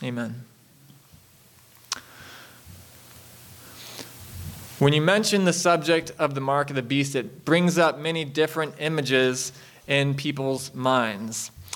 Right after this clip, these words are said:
When meetings like this occur on prophecy, often the mark of the beast presentation in six six six is one of the most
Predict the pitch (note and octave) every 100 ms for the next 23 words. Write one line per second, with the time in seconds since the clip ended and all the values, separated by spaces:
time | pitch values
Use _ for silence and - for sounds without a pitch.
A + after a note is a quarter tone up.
0 | - C#3+ D3+ F3+ F#3+ F3 E3+ D#3+ E3 E3
1 | D#3 E3+ D#3+ D3+ C#3 D#3 E3 E3 E3+ D#3+
2 | D3 E3+ F3+ F3 D#3+ D3 D#3+ F3 F3 D3+
3 | C#3+ E3+ E3 - E3 D3+ D3+ D3 D#3+ E3
4 | F3 D#3 C#3 C#3 E3+ - E3 D#3+ - D#3+
5 | E3 D3+ C3 C#3 C#3+ C3+ D3 D3+ -